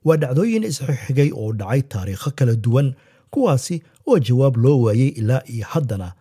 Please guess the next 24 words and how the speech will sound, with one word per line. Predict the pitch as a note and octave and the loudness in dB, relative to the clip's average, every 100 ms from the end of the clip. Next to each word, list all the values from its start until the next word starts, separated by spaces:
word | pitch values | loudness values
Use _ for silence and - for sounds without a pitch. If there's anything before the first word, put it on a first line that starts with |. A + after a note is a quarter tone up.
| _ | _
aanay | B2+ C3 A2+ | -2 2 2
jirin | G2+ G#2 G2+ | -2 -4 -4
cid | - A#2+ - | -4 -6 -4
qeexi | A#2 G2+ G#2+ | -4 -4 -8
karta. | G2 - A#2+ G#2+ - _ _ _ _ A#2+ | -12 -6 -4 -6 -10 _ _ _ _ -2
Meeshu | E3+ G#3 - E2 | 0 0 -4 -6
waa | G#2+ | -6
qaaradda | - A#2+ E3+ C#3+ | -2 0 0 2
lama | C#3 A#2+ A#2 | 2 2 2
degaanka | G#2+ C3+ C#3+ - D3+ | 0 -2 -2 -2 -2
ah | C#3+ - | -2 -2
ee | A2 | -4
barafka | G#2 C#3+ - A2 | -2 -4 -4 -4
dartiis | G#2 - - A#2 | -2 -4 -4 -4
loo | G#2 C3 | -2 0
degi | B2+ C#3+ A#2 | 0 0 -2
waayay | G#2+ G#2+ C3 C3+ A#2 | -2 -4 -4 -6 -4
ee | G#2+ | -6
cirifka | C#3+ D3 - A#2 | -4 -4 -4 -6
koonfureed | - G#2 - B2 B2 | -4 -8 -2 -2 -2
ee | A2 | -4
adduunka | - A2 C#3 A#2 A2+ | -6 -4 -2 -2 -4
ku | E3 | -6
taal | D#3 F#2 | -6 -8